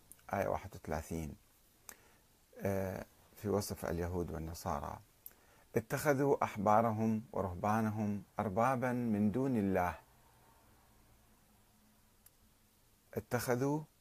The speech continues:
أحبارهم ورهبانهم أربابا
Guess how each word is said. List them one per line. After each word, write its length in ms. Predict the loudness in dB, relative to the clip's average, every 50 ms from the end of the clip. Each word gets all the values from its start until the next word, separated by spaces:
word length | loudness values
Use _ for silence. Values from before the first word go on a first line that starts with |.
| _ _ _ _ -4
أحبارهم 760 | -4 -4 -2 -4 -2 0 0 0 -2 -4 -4 -6 -6 -6 -8 -10 -14 _ _ _ _ _ _ 0
ورهبانهم 920 | 0 2 2 2 -2 -2 0 2 2 2 2 0 -2 -2 -2 -2 -2 -4 -6 -10 -18 -20 _ -20 _ _ 0 0
أربابا 680 | 0 2 4 2 4 4 2 2 0 0 -2 -2 -4